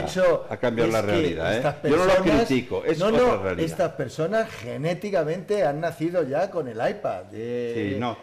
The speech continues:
Speaker 1: y
Speaker 2: Es,
Speaker 1: con
Speaker 2: es,
Speaker 1: las redes,
Speaker 2: pero
Speaker 1: y
Speaker 2: yo
Speaker 1: con
Speaker 2: no lo
Speaker 1: las fotos,
Speaker 2: critico,
Speaker 1: y con
Speaker 2: estoy más bien confesando que
Speaker 1: No,
Speaker 2: soy
Speaker 1: no,
Speaker 2: mayor.
Speaker 1: yo a lo mejor
Speaker 2: Confie-, confieso que
Speaker 1: es
Speaker 2: soy mayor.
Speaker 1: criticable en
Speaker 2: Y lo que
Speaker 1: ocasiones.
Speaker 2: digo es que hay una escenificación. Y que esa escenificación puede estar bien si va acompañado de contenidos.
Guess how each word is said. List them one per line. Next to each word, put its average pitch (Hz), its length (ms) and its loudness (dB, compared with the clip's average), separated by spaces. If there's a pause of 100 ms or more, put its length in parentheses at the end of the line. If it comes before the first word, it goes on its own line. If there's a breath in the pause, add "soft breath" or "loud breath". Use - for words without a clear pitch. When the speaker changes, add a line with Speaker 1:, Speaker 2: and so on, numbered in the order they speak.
Speaker 1:
y 156 120 0
Speaker 2:
Es, 202 60 2
Speaker 1:
con 165 220 4
Speaker 2:
es, 151 60 4
Speaker 1:
las 139 200 0
redes, 175 400 0
Speaker 2:
pero 160 200 2
Speaker 1:
y - 20 -2
Speaker 2:
yo 208 80 0
Speaker 1:
con 240 80 2
Speaker 2:
no 254 60 2
lo 247 80 4
Speaker 1:
las - 80 -2
fotos, 185 260 2
Speaker 2:
critico, 202 180 2
Speaker 1:
y 127 40 -6 (180)
con 147 160 0
Speaker 2:
estoy 220 100 2
más 190 160 0
bien 190 120 0
confesando 170 500 -10
que 151 100 -14
Speaker 1:
No, 202 100 0
Speaker 2:
soy 254 80 2
Speaker 1:
no, 262 100 2
Speaker 2:
mayor. 151 180 2
Speaker 1:
yo 226 140 4
a 226 40 6
lo 185 80 4
mejor 165 400 2
Speaker 2:
Confie-, 190 240 0
confieso 175 420 -2
que 175 80 -4
Speaker 1:
es 170 40 -4
Speaker 2:
soy 147 100 -6
mayor. 160 160 0
Speaker 1:
criticable 170 400 0
en 165 40 0
Speaker 2:
Y - 20 -2
lo 143 100 -2
que 135 60 -2
Speaker 1:
ocasiones. 165 340 2
Speaker 2:
digo 226 160 2
es - 80 -4
que - 120 -8
hay 180 140 -4
una 180 180 -6
escenificación. 104 1200 -12 (540 soft breath)
Y 120 120 -8
que 139 80 -4
esa 190 160 -4
escenificación 156 760 -8 (140)
puede 120 220 -12
estar 127 280 -10
bien 135 200 -10
si 107 160 -14
va 113 80 -8
acompañado 104 680 -12
de 95 140 -14
contenidos. 78 680 -20